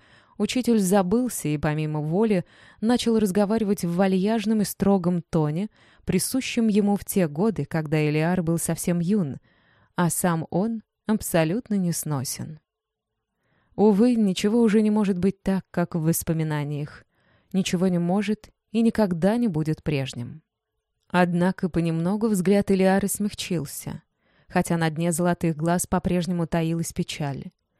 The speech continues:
Учитель не помнит иного, кроме тех беспечных дней. Почему бы и не дать ему вкусить их снова? Почему бы не прожить их лучше, чем они были? Когда-то кочевник считал вечную жизнь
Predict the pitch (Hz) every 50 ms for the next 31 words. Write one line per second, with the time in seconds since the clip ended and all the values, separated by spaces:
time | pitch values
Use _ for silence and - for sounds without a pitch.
0 | _ _ - - - - - - 226 - - 240 226 - 226 214 214 214 208 165
1 | - 220 220 208 208 196 - - 190 185 190 196 220 208 185 175 - 165 160 151
2 | 160 151 - - 180 180 170 160 156 - - - 170 170 - - 165 160 160 135
3 | 151 165 185 196 170 147 _ _ _ _ _ _ _ _ _ _ _ _ _ -
4 | 208 - - 226 220 262 269 240 208 220 220 202 196 185 160 147 185 196 208 202
5 | - - 175 170 165 151 - - - 156 - - 180 170 - - 147 - - -
6 | 160 160 160 156 151 - - - - _ _ _ _ _ _ _ _ _ _ _
7 | - 190 - - 185 185 185 170 160 175 180 180 - - 190 185 170 - 180 180
8 | - 170 156 - 170 165 160 170 - - 214 190 - - 165 156 151 147 151 151
9 | 143 143 156 180 190 170 143 139 _ _ _ _ _ _ _ _ _ _ _ _
10 | _ _ _ _ _ _ _ _ _ _ - - 190 180 180 165 185 180 170 -
11 | 170 - 175 165 - - 180 165 160 160 156 - - - 170 - 175 170 165 165
12 | 165 180 170 - - 175 165 160 156 135 175 185 185 160 170 160 147